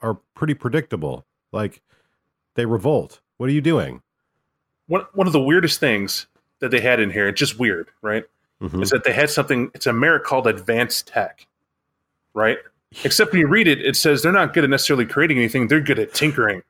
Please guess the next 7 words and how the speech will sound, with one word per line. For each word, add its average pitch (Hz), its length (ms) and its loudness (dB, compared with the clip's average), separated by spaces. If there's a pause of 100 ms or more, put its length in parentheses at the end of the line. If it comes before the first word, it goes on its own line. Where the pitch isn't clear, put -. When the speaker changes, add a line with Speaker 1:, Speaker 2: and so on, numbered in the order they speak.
(140)
Speaker 1:
Right. 113 360 -2 (300)
Speaker 2:
Modification 147 920 2 (160)
and 139 160 -2
innovation. 135 560 2
And 117 60 2
I'm 156 140 2
like, 127 320 0